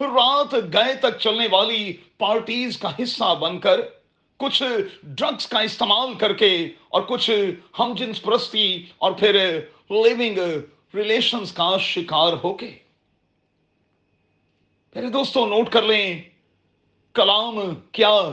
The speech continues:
کہہ رہا ہے۔ پہلا کرنتھیوں چھٹا باب اور اس کی بارہویں آیت۔ سب چیزیں ہمارے لیے مفید نہیں ہیں، سب چیزیں ہمارے لیے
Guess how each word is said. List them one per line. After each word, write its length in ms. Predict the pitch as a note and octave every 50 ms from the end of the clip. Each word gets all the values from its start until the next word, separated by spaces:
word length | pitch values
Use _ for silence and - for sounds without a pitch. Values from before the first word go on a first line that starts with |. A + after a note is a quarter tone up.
| -
کہہ 200 | - G#3 G3 E3
رہا 340 | F#3 E3+ D#3+ D#3 F3+ D#3 -
ہے۔ 320 | F3 E3+ E3 D#3+ D#3 C#3 B2+ _ _ _ _ _ _ _ _
پہلا 240 | A3 A3 F3 G#3 F#3+
کرنتھیوں 640 | F#3+ - A3 A#3 A#3 - A#3 A#3 A3 G3+ G3 F3+ D3 - - _ _ _ _ _ _ _ _
چھٹا 320 | - - B3+ B3+ B3 G#3+
باب 320 | F3 F3 F#3 G3 G3+ F#3+ G3+
اور 80 | F#3+
اس 120 | F#3 F3 -
کی 380 | - G3 F#3 F3 E3 D3 C3 A2+
بارہویں 460 | - C#3+ E3+ F3+ G3 F#3+ E3 D#3 C#3 C3
آیت۔ 400 | C#3 D#3+ F#2+ - - - _ _ _ _ _ _ _ _ _ _ _ _ _ _ _ _ _ _ _ -
سب 280 | - - - E4 -
چیزیں 400 | - C#4 C4+ G#3+ C4+ C4 C4 B3+
ہمارے 340 | - A3 G3+ G3+ A3+ A#3 A#3+
لیے 420 | A3+ A#3 A3+ A#3 A3+ A3 G#3 F3+ D3+ - - _ _ _ _ _ _ _ -
مفید 600 | B3 B3 A3+ A3 - - A#3 A#3+ A#3 A3+ F#3+ F3 E3+ D#3 - - -
نہیں 520 | G#3+ A3 G#3+ G#3 D#3+ F3+ F3+ C#3 A#2+ -
ہیں، 260 | D#3 - - - - _ _ _ _ _ _ _ _ _ _ _ _ _ _ -
سب 260 | - - C#4 - -
چیزیں 360 | - C4+ C4+ A3+ C4+ B3+ B3
ہمارے 380 | A3 G#3 G3+ G3+ G#3 G#3+ A#3+ A#3
لیے 500 | A3+ A3+ A#3 A3+ A3 G#3 G3 F3+ F3 -